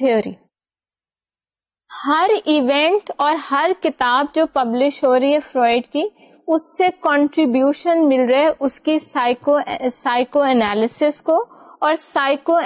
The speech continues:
انالیٹک موومنٹ کو۔ So, we are talking about Sigmund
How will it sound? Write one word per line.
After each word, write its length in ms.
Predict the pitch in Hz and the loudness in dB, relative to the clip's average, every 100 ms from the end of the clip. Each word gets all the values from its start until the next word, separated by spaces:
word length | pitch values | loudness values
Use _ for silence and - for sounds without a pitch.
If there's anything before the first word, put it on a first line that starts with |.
| 269 | 2
انالیٹک 680 | 269 269 247 240 302 294 262 | 2 2 0 -2 -4 -2 2
موومنٹ 800 | 233 247 262 247 254 240 208 - | 2 4 2 2 2 2 0 -6
کو۔ 140 | - - _ _ _ _ _ _ - | -14 -16 _ _ _ _ _ _ -2
So, 100 | 359 370 381 - 247 240 | 2 2 0 -2 0 2
we 100 | 359 640 - | 2 0 -2
are 180 | 311 320 _ | -2 -2 _
talking 420 | 320 339 - 440 440 285 | 0 0 0 2 2 2
about 500 | 226 247 240 262 - - | 0 2 2 0 -4 -6
Sigmund 500 | 349 302 339 370 381 | -2 0 2 2 0